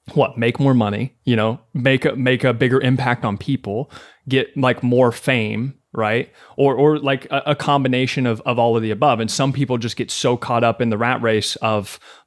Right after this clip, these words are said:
making money and getting better at business because there's never an end, right? It's like chasing the horizon, right? You can constantly keep comparing yourself to somebody else who's doing better.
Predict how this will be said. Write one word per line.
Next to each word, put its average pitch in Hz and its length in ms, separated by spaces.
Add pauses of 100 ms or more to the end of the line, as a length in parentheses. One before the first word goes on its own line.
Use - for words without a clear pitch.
making 113 340
money 117 300
and 110 100
getting 107 220
better 107 180
at 98 80
business 131 300
because 127 320
there's 101 160
never 113 520
an 110 220
end, 110 400 (100)
right? 113 240
It's 123 200
like 123 120
chasing 127 440
the 117 80
horizon, 120 580
right? 98 240
You 127 160
can 127 200
constantly 120 840 (240)
keep - 260
comparing 123 440
yourself 110 360
to - 80
somebody 110 360
else 107 200
who's 107 220
doing 110 260
better. 120 320